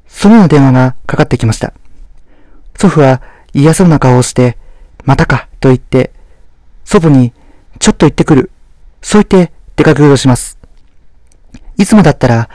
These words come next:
私も送り出すところですが、その時はちょっとした胸騒ぎのようなものを感じ、「僕も行くよ、夜だし」、そう言って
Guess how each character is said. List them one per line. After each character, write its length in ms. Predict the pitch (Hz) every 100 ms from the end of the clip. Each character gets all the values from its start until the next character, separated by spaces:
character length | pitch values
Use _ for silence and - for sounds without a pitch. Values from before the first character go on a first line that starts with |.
| - - -
私 280 | 135 151
も 80 | 160
送 120 | 147
り 60 | 170
出 60 | 185
す 80 |
と 100 | -
こ 80 | -
ろ 80 | 127
で 80 | 117
す 120 | -
が、 200 | 120 110 - - - - - -
そ 120 | -
の 60 | 190
時 180 | 190
は 220 | 139 117 - - -
ち 80 |
ょ 20 | 143
っ 40 |
と 160 | - 160
し 100 | -
た 240 | 147 - - - - - -
胸 200 | 127 160
騒 260 | 175 190
ぎ 80 | 160
の 80 | 139
よ 80 | 131
う 20 |
な 80 | 120
も 60 |
の 40 | 113
を 40 |
感 180 | - 117
じ、 240 | 107 107 - - - - - - _ - - - - - -
「僕 180 | 185 190
も 80 |
行 80 | 143
く 100 | -
よ、 240 | 156 113 - - - -
夜 120 | 175
だ 100 | 170
し」、 300 | 131 - - - - - - - - - -
そ 160 | - 196
う 20 |
言 60 | -
っ 20 |
て 260 | 185 175